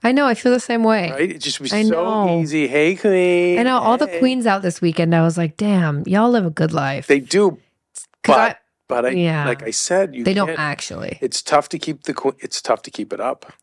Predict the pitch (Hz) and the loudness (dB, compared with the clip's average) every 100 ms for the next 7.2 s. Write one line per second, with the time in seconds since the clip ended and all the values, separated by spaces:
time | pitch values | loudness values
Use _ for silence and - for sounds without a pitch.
0 | - 180 175 156 160 - 254 330 214 190 | -4 -2 -2 -4 -10 -4 -2 0 -2 -4
1 | 165 160 190 269 277 269 262 254 202 180 | -2 0 0 0 -4 -2 0 0 0 -2
2 | - 180 180 175 160 165 - - _ _ | -4 -4 0 2 2 0 -2 -8 _ _
3 | _ _ _ 143 131 127 131 123 110 120 | _ _ _ 0 2 2 0 -2 -4 -4
4 | 131 110 - 101 127 220 151 113 110 107 | -2 -2 -4 -4 -2 -2 -4 -8 -6 -4
5 | - 104 123 120 - _ _ _ _ _ | -2 0 0 -2 -10 _ _ _ _ _
6 | - 127 131 123 139 117 110 104 143 151 | -8 -2 0 0 -4 -8 -6 -2 -2 -2
7 | 120 127 | -4 -8